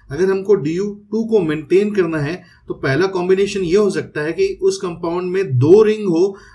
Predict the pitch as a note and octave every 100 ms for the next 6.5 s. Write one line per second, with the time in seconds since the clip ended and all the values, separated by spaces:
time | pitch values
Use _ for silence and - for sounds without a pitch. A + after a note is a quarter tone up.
0 | - F#3+ F#3+ F#3 G3 G3 F#3 G3+ G3+ G#3
1 | - E3+ E3+ G#3 G#3 E3+ F#3+ G3 G#3+ G#3
2 | G3+ F3 F3+ D#3 B2+ G#2+ A2+ - _ _
3 | _ - - B2+ G#3+ G#3 G3 G3+ G3+ G3+
4 | F3 G3 G3 F3+ - D3 D#3+ F#3+ F#3+ F3
5 | E3+ - E3+ F3+ F#3+ D#3 B2 G3+ A#3 F#3
6 | E3+ D#3 B2+ F#3